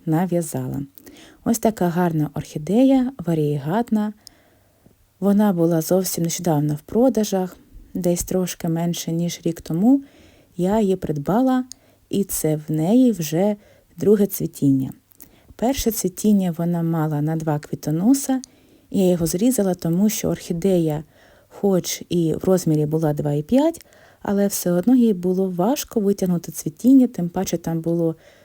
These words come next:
чимало квіточок. Я вирішила, що я його зріжу, і хай вона відпочиває. І думала, що в цьому сезоні вона не буде квітнути.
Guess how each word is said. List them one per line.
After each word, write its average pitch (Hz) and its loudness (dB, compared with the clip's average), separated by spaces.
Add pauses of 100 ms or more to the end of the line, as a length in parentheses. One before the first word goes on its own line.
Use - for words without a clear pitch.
(140)
чимало 196 2
квіточок. 208 -2 (420)
Я 247 4
вирішила, 208 2
що 190 -4
я 190 2
його 175 0
зріжу, 311 0 (440)
і 240 -2
хай 302 2
вона 190 2
відпочиває. 147 -4 (680)
І - -2
думала, 196 4
що 175 -2
в 160 -2
цьому 302 2
сезоні 311 2
вона 262 2
не 196 2
буде 156 0
квітнути. - -6